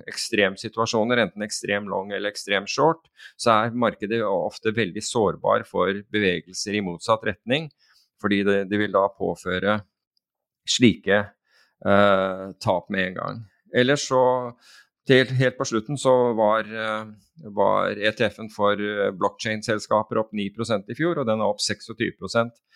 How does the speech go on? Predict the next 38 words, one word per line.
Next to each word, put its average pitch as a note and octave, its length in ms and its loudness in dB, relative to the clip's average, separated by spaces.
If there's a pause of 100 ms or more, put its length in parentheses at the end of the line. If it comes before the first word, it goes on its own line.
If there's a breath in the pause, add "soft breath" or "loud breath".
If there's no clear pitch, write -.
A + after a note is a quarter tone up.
(400 soft breath)
eh, G#2 400 6
hittil G2 320 -2
i G2+ 80 4
år. G2+ 240 2 (880 soft breath)
Så A#2+ 300 6 (1400 soft breath)
det B2 80 8
har C3+ 160 6
vært B2 320 0
en, C3 220 2 (100)
eh, B2+ 360 -2 (1080 soft breath)
det B2 80 4
har, C#3+ 80 10
det, C3+ 340 2 (120)
det - 20 -2
har B2+ 140 0
vært B2 180 -2
en C#3 80 -2
interessant C3 560 0
start G2+ 400 0
på C3 80 0
året A2+ 240 4
da, C#3 160 2
med A2+ 400 0
den A2 220 0 (340)
Bitcoin A2 480 0
E G#2 80 -2
T A2 160 0
F-en B2 240 -2
opp A2 160 -2
femogførti G2+ 480 0
prosent G2 320 -4
det A2 80 -12
siste, - 480 -6
det, G#2 120 6 (200)
den G#2 80 -6
siste A2+ 320 -2
måneden, A2+ 540 0 (420 loud breath)
mens, A#2 320 4